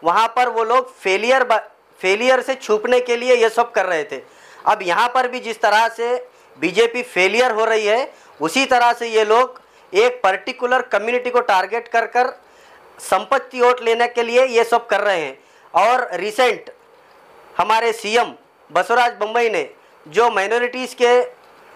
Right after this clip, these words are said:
ख़िलाफ़ में जो four percent reservation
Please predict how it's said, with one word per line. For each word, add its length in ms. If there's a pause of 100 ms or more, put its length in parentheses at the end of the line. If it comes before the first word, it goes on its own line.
ख़िलाफ़ 420
में 240 (400)
जो 160
four 280
percent 400
reservation 580